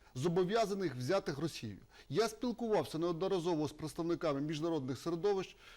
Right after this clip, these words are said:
міжнародних організацій, депутатами верхо-, міс-, парламентів Європи.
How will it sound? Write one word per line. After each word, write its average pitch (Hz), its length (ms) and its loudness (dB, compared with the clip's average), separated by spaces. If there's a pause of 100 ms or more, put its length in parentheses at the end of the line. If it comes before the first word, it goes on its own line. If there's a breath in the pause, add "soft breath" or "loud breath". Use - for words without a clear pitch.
(220 loud breath)
міжнародних 160 600 2
організацій, 170 720 2
депутатами 156 920 -2 (540 loud breath)
верхо-, - 420 -2
міс-, - 420 -4 (180)
парламентів 170 680 2
Європи. 185 540 2